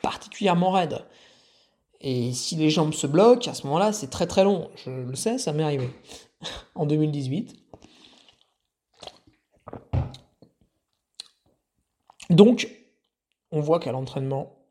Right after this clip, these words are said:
il y a des choses à faire. Et on, on devine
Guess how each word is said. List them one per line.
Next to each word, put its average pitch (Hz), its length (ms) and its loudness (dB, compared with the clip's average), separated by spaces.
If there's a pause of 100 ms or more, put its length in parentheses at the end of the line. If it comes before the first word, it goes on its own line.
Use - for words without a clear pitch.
(160)
il 147 80 -4
y 139 40 4
a 131 40 2
des 139 80 -2
choses 143 240 -2
à 127 60 2
faire. 143 360 -8 (1500)
Et 180 320 6
on, 143 240 -2
on 151 120 0
devine 170 600 6